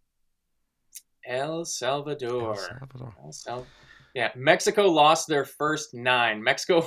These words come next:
Speaker 1: <laughs> went to their first three World Cups and didn't win a game. But we're gonna do better next time.
Speaker 2: I, I liked Canada.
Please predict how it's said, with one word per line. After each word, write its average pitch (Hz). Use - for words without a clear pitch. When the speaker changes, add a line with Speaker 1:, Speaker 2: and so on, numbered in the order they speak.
Speaker 1:
<laughs> -
went 170
to 180
their 165
first 180
three 165
World 139
Cups 127
and 123
didn't 123
win 120
a 110
game. 107
But 101
we're 131
gonna 127
do 117
better 110
next 107
time. 104
Speaker 2:
I, 127
I 175
liked 151
Canada. 135